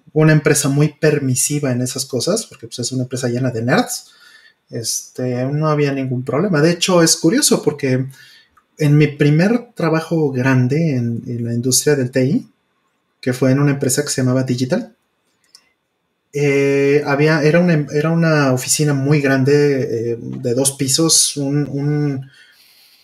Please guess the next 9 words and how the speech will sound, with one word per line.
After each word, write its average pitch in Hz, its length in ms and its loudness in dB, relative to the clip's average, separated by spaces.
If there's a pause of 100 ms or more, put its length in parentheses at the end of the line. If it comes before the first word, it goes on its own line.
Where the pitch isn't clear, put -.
un 160 180 2
edificio 160 300 2
muy 156 140 2
largo, 139 340 0
muy 139 260 0
profundo, 143 520 -2 (800)
en 127 360 -2
la 123 120 -4
colonia, 127 840 -2